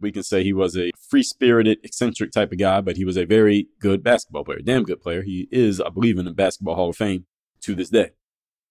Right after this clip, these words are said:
And Dennis was, he wasn't the guy who kept normal, disciplined, professional type of schedule that a Michael Jordan or a Scottie Pippen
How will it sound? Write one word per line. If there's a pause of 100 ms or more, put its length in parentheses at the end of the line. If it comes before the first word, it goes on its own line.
(320)
And (300)
Dennis
was, (300)
he
wasn't
the
guy
who
kept
normal,
disciplined,
professional
type
of
schedule
that
a
Michael
Jordan
or
a
Scottie
Pippen